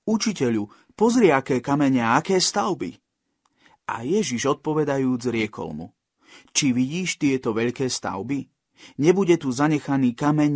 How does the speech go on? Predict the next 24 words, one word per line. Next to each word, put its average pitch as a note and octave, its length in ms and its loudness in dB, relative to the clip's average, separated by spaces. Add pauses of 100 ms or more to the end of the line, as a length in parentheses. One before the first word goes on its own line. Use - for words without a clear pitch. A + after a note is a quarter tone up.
na C#3+ 120 0
kameni, G#2 460 -4
ktorý B2 340 -2
by A2+ 240 -2
nebol A#2+ 220 0
zborený." A2+ 640 -4 (800)
A C#3+ 80 8
keď C3+ 160 0 (160)
sedel G3 220 2
na C#3+ 180 6
Olivovom D#3 460 2
vrchu C3+ 340 -4
naproti A2+ 480 -4
chrámu, A2+ 460 0 (500)
opýtali F3+ 480 0
sa E3+ 160 -2
ho C3 220 0
osobitne B2 500 -4
Peter, D3+ 480 -4
Jakub A#2 560 -6 (400)
a C3 80 10
Ján C#3+ 480 2
a D3 240 0
Andrej: D3+ 560 2